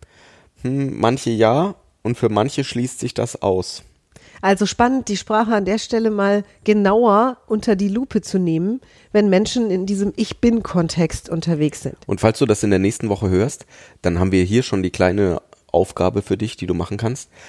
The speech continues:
Speaker 1: Du kannst ja im Kopf immer, wenn jemand zu dir sagt, „Ich bin“, kannst du im Hin-, hinten dr-, an den Satz dranfügen, „und noch so viel mehr als das“.
Speaker 2: Oh, wie schön, oder? Weil gerade wenn jemand käme mit dem Satz,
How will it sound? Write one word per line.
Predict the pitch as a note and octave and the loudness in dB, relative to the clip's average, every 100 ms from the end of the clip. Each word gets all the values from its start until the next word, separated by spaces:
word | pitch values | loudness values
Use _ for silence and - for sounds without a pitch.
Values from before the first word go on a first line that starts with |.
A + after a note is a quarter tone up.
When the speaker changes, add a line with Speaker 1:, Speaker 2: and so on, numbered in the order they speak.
| - | -16
Speaker 1:
Du | - | -4
kannst | A2 - | -2 2
ja | A#2+ | 0
im | A2 - | -2 -4
Kopf | - - | -4 -2
immer, | C3 C#3 | 0 2
wenn | A#2+ | 2
jemand | A2+ A2 - | 2 0 -2
zu | G#2 | -4
dir | G#2 | -2
sagt, | G2+ G#2 - _ | 0 0 -2 _
„Ich | C#3+ - - | -8 -4 0
bin“, | A2 F3+ - _ _ _ _ _ _ - | 2 0 -8 _ _ _ _ _ _ -2
kannst | A#2 - | -2 2
du | G#2+ | 0
im | G2 G#2+ G2+ | 0 -2 -4
Hin-, | A2+ - - _ - | -4 -6 -20 _ 0
hinten | C3+ - D3 | 0 2 -2
dr-, | - | 0
an | A#2 | 2
den | A2 | 2
Satz | A#2 - | 2 0
dranfügen, | - G2+ B2 B2+ A#2+ B2 _ - - | 0 0 0 -2 -2 -4 _ -20 -8
„und | - G#2 | -4 -2
noch | G2+ A2 - | 0 0 0
so | G2+ G2+ | 0 0
viel | - F#2+ | 0 0
mehr | F2 E2+ A#1 | 2 2 2
als | - - | -2 -6
das“. | - - - _ _ _ _ _ _ _ _ _ _ - - | -8 -10 -20 _ _ _ _ _ _ _ _ _ _ -20 -10
Speaker 2:
Oh, | G3 | -6
wie | |
schön, | F3+ - - G#3 C#3+ | -4 -4 -4 -6 -6
oder? | D#3 E3 G3 _ _ _ _ _ - | -8 -6 -8 _ _ _ _ _ -2
Weil | G3+ | -2
gerade | - G3+ C4 G3+ | 0 0 2 2
wenn | G3+ | 2
jemand | G3+ G3+ F#3+ | 2 2 2
käme | G#3 G#3+ | 2 2
mit | G#3 G3+ | 2 0
dem | G3+ | 0
Satz, | G3 G3 | 2 0